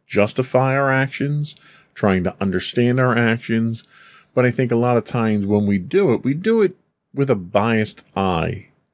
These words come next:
towards ourselves. So having that outside perspective, now, yes, mommy and daddy love you unconditionally.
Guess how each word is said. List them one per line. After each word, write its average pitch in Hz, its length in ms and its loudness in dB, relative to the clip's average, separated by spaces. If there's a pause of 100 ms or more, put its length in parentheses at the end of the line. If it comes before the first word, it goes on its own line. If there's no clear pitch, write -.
(120)
towards 85 300 2
ourselves. 76 800 -2 (600)
So 120 480 0 (280)
having 180 480 -2
that 120 260 0 (720)
outside 98 580 -2
perspective, - 680 -6 (320)
now, 76 300 -6
yes, 98 340 -2
mommy 113 340 0
and 107 100 -2
daddy 107 260 0
love 92 260 0
you 113 180 -2
unconditionally. 131 960 0